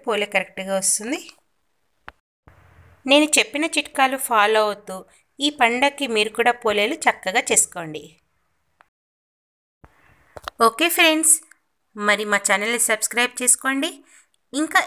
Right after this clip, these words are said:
ఈ వీడియోని లైక్ చేయండి, షేర్ చేయండి. షేర్ చేయడం మాత్రం అస్సలు మర్చిపోవద్దు. షేర్ చేసి మీ ప్రోత్సాహాన్ని నాకు అందించండి.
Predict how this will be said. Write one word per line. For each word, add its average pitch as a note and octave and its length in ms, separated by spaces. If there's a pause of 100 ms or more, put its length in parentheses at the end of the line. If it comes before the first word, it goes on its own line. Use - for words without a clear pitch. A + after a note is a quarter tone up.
(160)
ఈ B3 40 (100)
వీడియోని A#3 400 (140)
లైక్ F3 220 (100)
చేయండి, A3+ 320 (520)
షేర్ D#4+ 280 (100)
చేయండి. D#3 360 (420)
షేర్ A3 300
చేయడం A#3 300
మాత్రం A3+ 260 (180)
అస్సలు - 460
మర్చిపోవద్దు. E3+ 600 (380)
షేర్ A#3+ 320
చేసి A3 280 (100)
మీ B3 140
ప్రోత్సాహాన్ని G3+ 760
నాకు C#4+ 220
అందించండి. A3 600